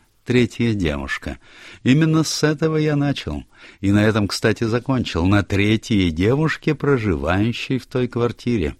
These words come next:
Норма всегда была, формально говоря, той самой третьей девушкой,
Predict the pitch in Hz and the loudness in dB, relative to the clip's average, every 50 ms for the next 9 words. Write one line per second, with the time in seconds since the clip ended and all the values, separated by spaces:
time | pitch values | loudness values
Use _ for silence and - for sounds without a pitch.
0 | _ _ _ _ _ - - - - _ - 101 123 147 165 147 147 160 151 - | _ _ _ _ _ -20 -20 -20 -20 _ -2 2 2 4 4 2 2 0 0 0
1 | - - 160 143 147 156 165 156 160 156 156 147 - - 139 143 147 143 139 139 | -2 -2 -2 -2 0 -2 0 0 2 2 2 0 0 -2 -2 0 0 0 2 2
2 | 135 131 135 131 135 135 139 135 127 - _ _ _ _ - 147 147 120 95 80 | 2 2 2 2 4 4 2 2 0 -2 _ _ _ _ 2 4 4 4 4 2
3 | - - - - 101 98 87 78 82 82 80 78 - - - 85 92 90 85 80 | 0 -4 -2 0 0 2 2 2 0 0 -2 -4 -4 -6 -4 -2 0 0 0 -2
4 | - - 90 80 78 78 95 143 180 185 180 165 151 - - - 156 156 156 139 | -2 -4 -4 -4 -2 0 0 0 0 2 0 0 -2 -4 -2 0 0 2 2 0